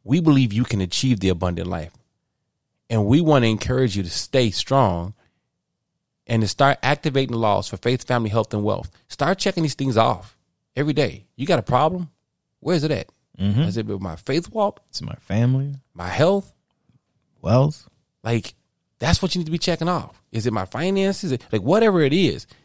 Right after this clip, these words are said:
Speaker 1: And then you start attacking that thing, right? And we'll go over a lot of things in podcasts again.
Speaker 2: Yeah, right now we're just scratching the surface.
Speaker 1: Oh, heck yeah. Oh, it's gonna be on, y'all. We, we got some content. We got some content, but we understand. So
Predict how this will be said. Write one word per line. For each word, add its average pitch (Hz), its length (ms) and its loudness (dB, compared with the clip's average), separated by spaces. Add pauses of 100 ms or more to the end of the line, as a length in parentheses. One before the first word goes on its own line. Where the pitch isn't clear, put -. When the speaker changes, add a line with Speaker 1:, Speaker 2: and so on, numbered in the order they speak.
(460)
Speaker 1:
And 165 140 0
then 190 80 2
you 190 60 0
start 208 200 -2
attacking 202 440 -4
that 95 160 -6
thing, - 240 -10 (520)
right? 113 200 -2
And 135 80 4
we'll 220 100 10
go 226 140 6
over 185 120 6
a 165 40 6
lot 156 100 6
of 147 80 -6
things 135 220 -2
in 95 60 0
podcasts 98 540 0
again. 90 300 -4 (220)
Speaker 2:
Yeah, 117 140 2
right 143 120 4
now 175 100 2
we're 131 100 2
just 101 160 -4
scratching 101 340 -4
the 85 80 -6
surface. 85 500 -8 (100)
Speaker 1:
Oh, 127 80 0
heck 104 220 0
yeah. - 160 -8 (640)
Oh, 101 160 0
it's 131 100 -2
gonna 107 160 0
be 92 120 -2
on, 80 160 -6
y'all. 55 340 -12
We, 113 220 -4 (360)
we 143 140 2
got 143 180 6
some 131 120 -2
content. 117 500 0 (460)
We 117 100 -10
got 120 140 2
some 104 120 -8
content, 92 440 -6
but 113 140 2
we 131 120 0
understand. 120 400 0
So 120 240 4